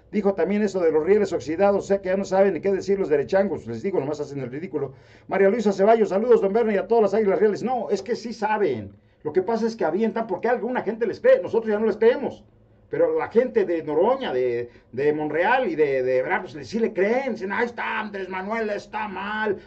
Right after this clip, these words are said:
piso parejo, Andrés Manuel, riel parejo, eso queremos,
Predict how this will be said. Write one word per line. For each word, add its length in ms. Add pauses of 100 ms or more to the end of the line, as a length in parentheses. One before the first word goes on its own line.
(100)
piso 460
parejo, 600
Andrés 360
Manuel, 640 (140)
riel 520
parejo, 1120
eso 320
queremos, 580